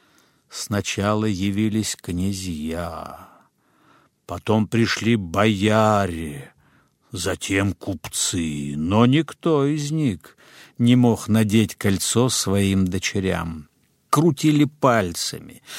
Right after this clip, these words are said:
и старались нацепить кольцо, но их пальцы были слишком толстыми. Затем дело дошло до горничных,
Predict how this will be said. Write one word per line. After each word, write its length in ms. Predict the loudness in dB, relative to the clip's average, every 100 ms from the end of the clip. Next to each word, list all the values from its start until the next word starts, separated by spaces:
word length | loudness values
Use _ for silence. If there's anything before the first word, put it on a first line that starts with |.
| -10 0
и 80 |
старались 600 | 2 4 4 4 2 2
нацепить 800 | 2 2 4 2 2 2 2 2
кольцо, 500 | 0 4 4 4 4
но 260 | 6 4 4
их 280 | 2 2 0
пальцы 560 | 2 2 4 0 0
были 260 | 2 4 2
слишком 880 | 2 2 2 0 -2 0 0 -2 0
толстыми. 800 | 2 2 0 -6 -6 -8 -8 -14 _ _ _ -20 -20 -20 _
Затем 540 | -6 0 0 2 0 2
дело 300 | 2 2 2
дошло 400 | 0 0 -2 -2
до 280 | 0 0
горничных, 1500 | 0 0 0 4 4 2 2 0 0 -4 -4 -2 -4 -10 -20